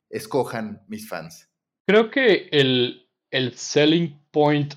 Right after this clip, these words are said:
Speaker 2: más atractivo que hemos tenido nosotros es el ownership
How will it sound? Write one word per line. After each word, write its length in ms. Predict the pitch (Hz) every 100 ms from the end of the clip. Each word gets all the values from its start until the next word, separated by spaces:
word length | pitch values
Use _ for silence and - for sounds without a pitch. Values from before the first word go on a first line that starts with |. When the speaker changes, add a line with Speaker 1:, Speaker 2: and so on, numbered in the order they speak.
| -
Speaker 2:
más 800 | 139 135 139 143 143 - - -
atractivo 640 | 143 139 117 - 127 131
que 80 | 131
hemos 240 | 123 127
tenido 240 | - 113 120
nosotros 480 | 104 113 127 120 120
es 520 | 117 113 - - _ -
el 240 | 120 117 -
ownership 800 | 123 135 143 143 180 180 -